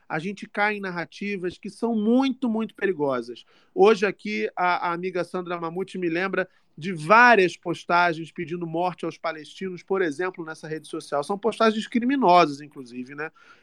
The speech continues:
E eu acredito, quero crer, que elas não estejam ligadas a nenhum tipo de, de movimento orquestrado.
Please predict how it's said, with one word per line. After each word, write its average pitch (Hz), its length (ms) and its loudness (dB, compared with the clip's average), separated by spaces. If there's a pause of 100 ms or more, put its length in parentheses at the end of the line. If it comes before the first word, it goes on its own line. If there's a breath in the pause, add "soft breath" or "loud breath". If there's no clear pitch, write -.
E 196 140 4
eu 214 200 6
acredito, 214 600 -2
quero 240 320 2
crer, 180 480 -2 (540)
que - 100 -4
elas 180 200 2
não 190 160 -2
estejam 180 360 0
ligadas 160 560 -2
a 170 80 -2
nenhum 180 240 -6
tipo 185 380 -4
de, 151 300 0
de 143 100 -8
movimento 160 540 -4
orquestrado. 165 760 0